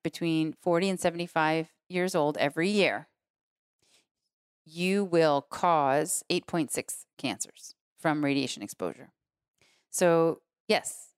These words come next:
the ionizing radiation from mammography does cause breast cancer.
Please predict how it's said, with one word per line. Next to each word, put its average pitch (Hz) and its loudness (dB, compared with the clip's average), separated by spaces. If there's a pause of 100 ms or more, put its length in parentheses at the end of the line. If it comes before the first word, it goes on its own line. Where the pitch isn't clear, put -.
the 156 0
ionizing 185 2
radiation 175 0
from 165 -4
mammography 156 -2
does 156 2
cause 143 -2 (100)
breast - -6
cancer. 165 -6